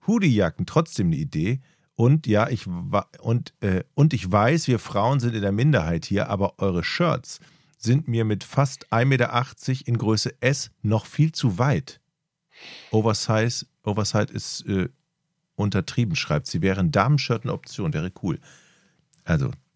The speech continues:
zwei Fragen, die den Shop betreffen. Haben wir keine Damenshirts? Das wundert mich. Da gucke ich gleich mal nach. Und wenn nicht, wäre das eine gute Idee.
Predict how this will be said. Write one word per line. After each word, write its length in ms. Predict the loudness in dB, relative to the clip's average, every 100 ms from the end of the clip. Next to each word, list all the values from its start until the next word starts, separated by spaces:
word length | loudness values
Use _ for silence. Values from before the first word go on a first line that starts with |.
| _ _ _ _ _ _
zwei 340 | -4 2 2
Fragen, 300 | 4 2 4
die 120 | 2
den 220 | 2 0 0
Shop 240 | -4 -2 -2
betreffen. 640 | -2 -4 -4 -2 -4 -6 _ _ _ -20 -20 _
Haben 180 | -2 0
wir 80 | 0
keine 360 | 0 2 2
Damenshirts? 580 | 4 2 2 0 -4 -4
Das 160 | -6 -4
wundert 220 | -2 -2
mich. 140 | -4
Da 80 | -6
gucke 220 | -6 -10
ich 100 | -6
gleich 180 | -4 -2
mal 100 | 0
nach. 360 | 2 0 -4 _ _ _ _ _ _ -4
Und 140 | 0
wenn 160 | 4 4
nicht, 300 | 4 2 0
wäre 120 | -2
das 180 | -2 -4
eine 80 | -4
gute 180 | -4
Idee. 400 | -4 0 0 0